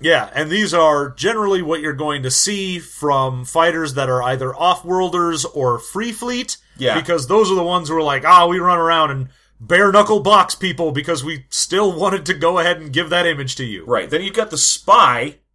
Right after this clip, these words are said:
Speaker 1: Yep, the Spy, who is your sort of rogue,
Speaker 2: It's
Speaker 1: but is the only
Speaker 2: rogue.
Speaker 1: class I like.
Speaker 2: Yeah.
Speaker 1: Because it is, it has the one ability that I love, which is that you have to make a will save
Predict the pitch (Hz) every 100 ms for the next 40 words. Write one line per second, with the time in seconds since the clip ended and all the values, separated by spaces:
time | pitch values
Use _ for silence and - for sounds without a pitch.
0 | _ 143 196 - 151 - 220 233 247 185
1 | 196 165 165 160 143 - - 196 220 226
2 | 160 160 175 214 170 170 175 185 185 190
3 | 202 139 135 165 202 - 139 147 131 107
4 | 90 - - _ _ - 127 131 - _
5 | _ 139 185 196 190 160 135 - 175 185
6 | - - - 165 180 202 220 170 131 165
7 | 139 156 247 170 185 196 208 165 143 135
8 | 113 131 208 - _ _ _ _ - 160
9 | 180 165 131 160 160 - _ 117 139 175
10 | 156 180 208 202 143 185 190 156 127 113
11 | 254 254 - - 139 127 131